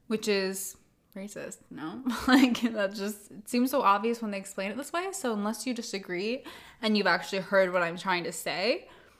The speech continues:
then by all means, 'cause I would, I'm still not, everything is so, like, what the fuck's happening? Why is the world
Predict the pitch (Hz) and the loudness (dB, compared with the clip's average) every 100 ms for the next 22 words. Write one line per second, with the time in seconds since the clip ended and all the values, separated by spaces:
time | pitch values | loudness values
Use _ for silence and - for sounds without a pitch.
0 | _ _ _ _ 202 185 180 185 185 165 | _ _ _ _ -4 -2 -4 -4 -8 -8
1 | - 196 190 190 190 - 208 196 - 240 | -10 -4 -4 -4 -8 -8 -8 -8 -2 2
2 | 247 226 220 - - _ - - - 233 | 2 2 0 -4 -20 _ -20 -20 -10 -2
3 | 262 277 277 254 - 226 233 220 214 196 | 0 0 0 0 0 -2 0 -4 -6 -8
4 | 208 214 208 - 202 196 190 185 185 185 | -8 -8 -8 -6 -6 -4 -6 -6 -4 -2
5 | 185 196 202 202 196 190 - | -2 -2 -6 -8 -6 -8 -10